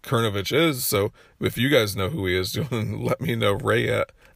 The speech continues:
end the empire dot com. I'd love to look this guy up. But, um, that's fine. I mean, if people talk about her, like, people talk about Elizabeth Warren. I, you know what? I like Bernie Sanders' foreign policy in some ways,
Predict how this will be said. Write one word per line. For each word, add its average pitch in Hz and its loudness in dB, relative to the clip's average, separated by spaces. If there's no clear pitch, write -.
end 117 2
the 113 0
empire 104 0
dot 92 0
com. 98 0
I'd 90 0
love 92 0
to 90 -10
look 90 -4
this 78 -6
guy 82 0
up. 123 2
But, 110 4
um, 101 0
that's 147 6
fine. 147 2
I 101 2
mean, 123 2
if 117 0
people 175 4
talk 170 2
about 95 2
her, 143 0
like, 127 4
people 175 4
talk 151 4
about 135 4
Elizabeth 127 2
Warren. 117 0
I, 147 6
you 160 0
know 196 8
what? 214 4
I 156 8
like 190 4
Bernie 160 4
Sanders' 151 0
foreign 98 0
policy 90 2
in 80 -4
some 87 -2
ways, 85 -4